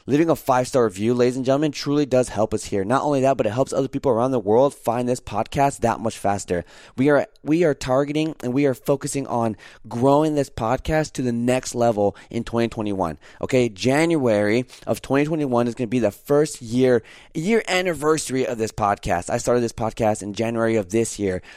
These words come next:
So we're gonna, I'm telling you right now, you're gonna enjoy everything coming your way next year for sure.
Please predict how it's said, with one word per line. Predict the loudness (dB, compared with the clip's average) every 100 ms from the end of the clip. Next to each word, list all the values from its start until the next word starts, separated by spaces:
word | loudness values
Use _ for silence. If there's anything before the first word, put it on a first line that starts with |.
| -6
So | 0 0
we're | 2 0
gonna, | 0 -2
I'm | -4 -4 -2 -2
telling | 0 0 0
you | 0
right | 0
now, | 0 0
you're | 0 0
gonna | -2
enjoy | -2 -4 -2 2 2 2
everything | 0 -2 -2 -6 -4 -2 -2
coming | 0 0 2 2
your | 2 2
way | 4 4 4
next | 0 0 -2 -4
year | -2 -2
for | -4 -4 -4
sure. | -4 -2 2 4